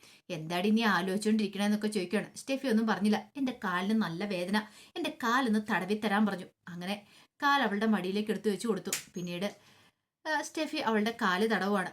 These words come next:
ഈ സമയത്ത് സ്റ്റെഫിയോട് ചോദിച്ചു, "നീ എന്താടി ആലോചിച്ചുകൊണ്ടിരിക്കുന്നെ?" "അവനെക്കുറിച്ചാണ് ആലോചിച്ചുകൊണ്ടിരിക്കണേ." "ഹും, എനിക്കറിയാടി അവനെക്കുറിച്ച് ആലോചിച്ചുകൊണ്ടിരിക്കുന്ന ആ ഗംഗാപ്രസാദിനെ കുറിച്ചല്ല." "അവൻ എന്താടി ഇത്രയ്ക്ക് ഇരിക്കുന്നെ?" "ഹും, അവനൊരു, ഓ, കൊടു ക്രിമിനൽ അല്ലേന്ന്?" ചോദിക്കുകയാണ്.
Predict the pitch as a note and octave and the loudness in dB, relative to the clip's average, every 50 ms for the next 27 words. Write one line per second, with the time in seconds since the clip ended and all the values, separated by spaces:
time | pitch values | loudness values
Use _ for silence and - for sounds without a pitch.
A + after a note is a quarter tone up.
0 | - _ - D3+ D3+ D#3+ E3 - G3+ F3 E3+ F3 F3+ F3 - G#3+ G#3 - - - | -14 _ -16 -12 -10 -8 -6 -6 -6 -4 -4 -6 -6 -4 -4 -6 -6 -6 -12 -10
1 | - G3+ F3 - F#3 F3+ G3 G3+ G#3 A3 G#3+ F3+ E3 G#3 G#3+ F3+ F3 F#3 F#3 G#3+ | -8 -8 -8 -6 -4 -2 -2 -2 0 0 -2 -2 0 0 0 0 -2 -2 2 4
2 | A3+ G#3 F#3 F3+ G3 G3+ G3 G#3 A3+ A3+ G#3+ G#3+ A3+ G#3+ G#3 G#3 - - - F3+ | 4 4 4 2 0 -2 -2 0 0 2 2 2 2 2 0 0 -4 -10 -10 -8
3 | D#3+ D#3+ E3+ F3+ F3 - G3+ G#3+ G#3+ A#3 G3+ G#3+ A3+ G#3 F#3+ F#3+ G3 G3+ G3 G3 | -6 -6 -8 -8 -6 -4 -4 -2 0 2 2 4 4 2 2 2 0 -2 -2 0
4 | A3 A3 G#3 G#3+ G#3 G#3 G#3 G3+ - - _ _ _ _ - B3+ G#3+ - - _ | 2 2 2 2 2 2 0 -2 -2 -6 _ _ _ _ -2 -2 -2 -2 -4 _
5 | _ - - - - - _ _ - G3+ E3+ F3 E3+ - A3+ F#3+ G3 G3+ G#3 G#3+ | _ -20 -20 -20 -20 -20 _ _ -10 -8 -8 -6 -2 0 0 2 2 2 2 2
6 | A#3 A3 - - F3+ F3+ F3+ G3 G3 - G3+ G#3 G#3+ A3+ G#3 F#3 G3+ G3 G3 F#3+ | 2 0 -2 -4 -6 -4 -4 -4 -4 -4 -4 -2 0 2 2 2 2 0 0 0
7 | G#3+ G#3+ G#3 G#3+ G#3+ A3+ G3+ G#3 - - - C#4 D#4 B3 A#3 G3+ G3+ G3+ A3+ A#3 | 2 2 2 2 2 2 2 0 0 0 0 0 2 2 2 2 2 2 2 2
8 | A3+ A#3 A3 C4 A#3+ A#3+ A#3+ B3+ B3 C4+ C4+ C4 A#3+ - G#3+ - _ _ _ _ | 0 0 0 2 2 2 2 0 0 0 -2 0 0 0 0 0 _ _ _ _
9 | _ _ _ _ _ _ _ _ _ _ _ _ - F4+ F#4 F#4+ F4+ D4 A3+ A3 | _ _ _ _ _ _ _ _ _ _ _ _ 0 0 0 2 2 2 2 4
10 | G#3+ C4 B3 B3 C4 G#3+ - - - - - - G#3 A3 A3 A#3 F#3 F#3+ - A3+ | 4 4 4 4 2 0 -2 -8 -14 -10 -4 0 0 2 2 2 0 2 2 2
11 | G#3+ G#3 - - _ _ - - A#3+ G#3+ - - - - - - _ - - E4+ | 2 2 0 -4 _ _ -2 0 0 0 0 -4 -20 -20 -20 -20 _ -2 0 2
12 | F4 F4 D4+ B3+ B3+ C4 A3+ C#4 C4+ - - _ _ _ _ _ _ _ _ _ | 2 4 4 4 4 4 4 2 0 -2 -6 _ _ _ _ _ _ _ _ _
13 | - A3+ A3+ G#3+ G#3 G3 G#3 - - G#3 F#3 A3 A3+ - B3+ G#3+ G3 G3 G#3+ A#3+ | -12 -8 -4 -4 -4 -4 -4 -4 -2 0 0 0 0 2 0 0 2 2 2 4
14 | B3 A3+ G#3+ G#3 A3 A3+ B3 A3+ G3 G3+ - A3+ G#3 F3+ - | 4 4 6 6 6 6 4 4 2 2 2 2 2 0 0